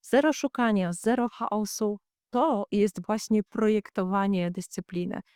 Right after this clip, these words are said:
Jeśli chcesz, mogę ci w tym pomóc. W projektowaniu twojej dyscypliny, twojej motywacji. Ja jestem naprawdę niezła w tym, więc mogę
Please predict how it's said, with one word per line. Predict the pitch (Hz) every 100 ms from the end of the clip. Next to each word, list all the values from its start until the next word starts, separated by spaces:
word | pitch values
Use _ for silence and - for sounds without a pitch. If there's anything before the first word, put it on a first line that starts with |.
| _ _ -
Jeśli | 214 - 208
chcesz, | - 247 269 -
mogę | 190 208 226
ci | 233
w | -
tym | 226 220
pomóc. | 180 151 175 220 - - - - _
W | _
projektowaniu | - 214 233 - 208 190 208 202
twojej | - 202 220 214
dyscypliny, | 202 - - 220 226 196 170 202 240
twojej | - 208 233 -
motywacji. | 202 214 233 208 190 190 180 - 185 202 269 _ -
Ja | 180
jestem | 185 - 220 214 -
naprawdę | 190 185 - 220 220 208 196
niezła | 208 214 196 175 180 175
w | -
tym, | - 170 208 214
więc | 202 196 202 220
mogę | 208 196 190